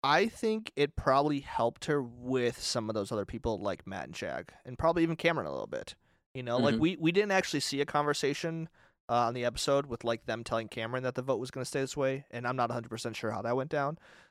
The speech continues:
Speaker 1: but, like, clearly he knew, like, everyone knew about it, you know, even Suri and Blue,
Speaker 2: Mm-hmm.
Speaker 1: who they were originally gonna blindside, which I do have a thing to say about that in a moment. Um, so, like, uh,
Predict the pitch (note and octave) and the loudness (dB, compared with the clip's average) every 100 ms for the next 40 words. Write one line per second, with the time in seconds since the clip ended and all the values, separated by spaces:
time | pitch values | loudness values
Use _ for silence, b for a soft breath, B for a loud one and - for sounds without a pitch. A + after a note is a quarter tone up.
0 | b - C#3+ C3 _ _ _ C3+ B2 - | b 2 2 2 _ _ _ -8 0 4
1 | E3+ C#3+ B2+ C3+ C3 - C3+ D3+ C#3+ A#2+ | 6 4 0 -2 0 0 2 4 4 2
2 | G#2+ - G#1+ - B2+ A#2 A2 B2+ A#2+ - | -6 -6 -10 -10 -10 -6 -4 -4 -6 -4
3 | B2 A#2+ A2 A2+ B2 A#2 C3 A#2 A#2 b | -4 -4 -4 -4 -2 -2 -2 -6 -10 b
4 | b b _ _ - B2 A#2 A#2+ A#2 A#2 | b b _ _ -4 0 0 0 -2 -4
5 | G#2+ G2+ A#2 A2+ A#2 F#2 F#2+ F2+ - G2 | -6 -6 -4 -4 -4 -4 -4 -8 -8 -10
6 | F#2 C3 B2+ A2+ A#2+ A2 A#2 A2 D2+ - | -6 -2 -2 -4 -10 -6 -6 -4 -6 -4
7 | A2+ D2+ - - G2+ F2+ E2+ C#2+ A2+ - | -4 -4 -12 -18 -20 -14 -12 -12 -14 -16
8 | - - - F#2 D2 - _ _ _ - | -18 -14 -10 -8 -8 -12 _ _ _ -2
9 | - F3 E3+ E3+ D#3+ - _ _ _ _ | 4 6 6 4 2 -4 _ _ _ _
10 | _ _ _ - | _ _ _ -4